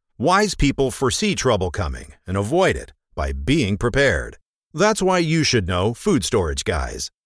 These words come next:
They supply everyday citizens with emergency supplies, including wholesome food, cooking gear, water storage, and more. Any vegan, gluten-free, and meat eaters will all find what they need,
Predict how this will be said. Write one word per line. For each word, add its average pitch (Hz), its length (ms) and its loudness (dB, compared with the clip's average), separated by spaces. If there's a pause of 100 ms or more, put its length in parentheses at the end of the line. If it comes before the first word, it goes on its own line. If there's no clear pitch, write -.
(180)
They 156 140 2
supply 165 480 2
everyday 185 400 4
citizens 85 600 -2
with 117 140 0
emergency 147 520 0
supplies, 143 640 -4 (300)
including 170 340 4
wholesome 143 360 0
food, 135 380 0 (280)
cooking 180 300 2
gear, 85 320 -2 (180)
water 170 320 2
storage, 82 600 -4
and 151 140 0
more. 156 400 -2 (360)
Any 190 240 4
vegan, 175 480 2
gluten-free, 143 760 2
and 123 140 2
meat 147 200 2
eaters 107 340 0
will 107 140 4
all 143 320 2
find 180 340 2
what 117 120 2
they 151 160 2
need, 160 360 -2